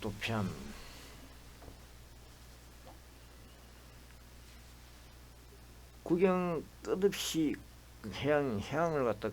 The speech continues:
끝없이, 끝없이 해양해가지고 끝까지 한다. 끝까지 하는 모습이 이제 구경도피한이죠. 해양을 안 할래 알 수 없는 자리지. 왜냐면 지가 지를 어떻게 알, 알, 알 수 있습니까? 중생하는 자리,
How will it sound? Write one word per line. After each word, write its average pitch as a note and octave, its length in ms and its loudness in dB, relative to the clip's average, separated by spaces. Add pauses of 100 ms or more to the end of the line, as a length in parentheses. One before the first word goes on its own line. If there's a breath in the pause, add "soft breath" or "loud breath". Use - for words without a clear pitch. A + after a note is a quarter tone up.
끝없이, A3+ 500 -2
끝없이 B2+ 640 0
해양해가지고 G2 880 2 (320)
끝까지 F3+ 640 0
한다. G#2 540 -2 (220)
끝까지 C3+ 440 0
하는 A#2 260 2
모습이 A2+ 420 0
이제 D#2+ 180 -2
구경도피한이죠. G2 840 -2 (1600 loud breath)
해양을 A#2 680 4
안 G2+ 140 4
할래 C#3+ 200 6
알 G#2+ 200 8
수 C3 140 -6
없는 F#2+ 220 2
자리지. G#2 360 -2
왜냐면 G2+ 440 -2 (220)
지가 C3 200 6
지를 A2+ 240 0
어떻게 G2 280 -2
알, G2+ 200 0
알, - 200 -2 (240)
알 F#2 140 2
수 G#2+ 120 -2
있습니까? F#2+ 400 -4 (380)
중생하는 A2+ 600 -2
자리, A2 220 2